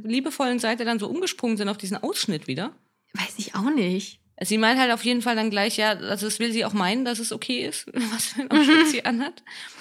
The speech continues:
Speaker 1: Und
Speaker 2: Ja.
Speaker 1: er sagt dann nochmal, also normal würde er jetzt sagen, dass der Ausschnitt zu doll ist. Aber
Speaker 2: Ja.
Speaker 1: bevor du mich jetzt anmotzt.
Speaker 2: <laughs>
Speaker 1: Ah, Osan, ob das jetzt der richtige
Speaker 2: Ah.
Speaker 1: Weg ist, weiß ich auch nicht so genau.
Speaker 2: Nee.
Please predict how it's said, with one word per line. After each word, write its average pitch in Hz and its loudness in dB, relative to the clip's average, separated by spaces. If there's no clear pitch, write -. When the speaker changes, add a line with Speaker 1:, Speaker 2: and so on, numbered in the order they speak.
Speaker 1:
Und 277 10
Speaker 2:
Ja. 214 8
Speaker 1:
er 214 8
sagt 208 2
dann 208 4
nochmal, 139 2
also 180 0
normal 175 2
würde 233 0
er 220 4
jetzt 220 0
sagen, 202 2
dass 196 -2
der - -2
Ausschnitt 202 -2
zu 190 -4
doll 170 0
ist. - -8
Aber 202 8
Speaker 2:
Ja. 160 6
Speaker 1:
bevor 185 2
du 240 4
mich 233 4
jetzt - 0
anmotzt. - 0
Speaker 2:
<laughs> - -4
Speaker 1:
Ah, 277 4
Osan, 269 2
ob 247 -2
das 269 2
jetzt 254 4
der 254 6
richtige 254 2
Speaker 2:
Ah. 226 -2
Speaker 1:
Weg 262 0
ist, 285 -4
weiß 302 -6
ich 302 -8
auch - -8
nicht 453 0
so 480 0
genau. 453 -4
Speaker 2:
Nee. 302 2